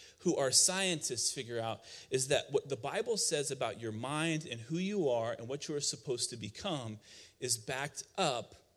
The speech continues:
by science, and science is backed up by the Bible. Is there falsities? Yes, there's falsities in science. There is. But the Bible backs it up and talks about it. And so here I wanna talk to you a little bit about,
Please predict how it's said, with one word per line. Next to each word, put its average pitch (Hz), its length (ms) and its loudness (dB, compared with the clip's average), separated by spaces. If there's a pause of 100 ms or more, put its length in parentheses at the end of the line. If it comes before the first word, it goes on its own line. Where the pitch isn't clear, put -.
by 117 140 -2
science, 107 600 2
and 113 120 -6
science 117 420 -2
is 113 80 -8
backed 95 320 -8
up 98 100 -6 (460)
by 95 320 -2 (260)
the 117 80 -2
Bible. 101 480 -4
Is 127 160 2
there 127 140 6
falsities? 151 800 2
Yes, 127 240 6
there's 120 220 2
falsities 123 580 0
in 113 140 -4
science. - 480 -6 (1600)
There 147 140 8
is. - 320 -2 (720)
But 147 140 8
the 143 60 0
Bible 156 400 4 (140)
backs 143 320 2
it 147 100 6
up 127 140 2
and 113 100 -8
talks 127 280 -2
about 123 80 4
it. 104 60 0
And - 100 -4
so 185 100 6
here 208 160 6
I 240 60 10
wanna 208 100 4
talk 190 200 2
to - 100 -2
you 175 60 6
a - 40 8
little 180 160 6
bit 180 80 4
about, 160 400 0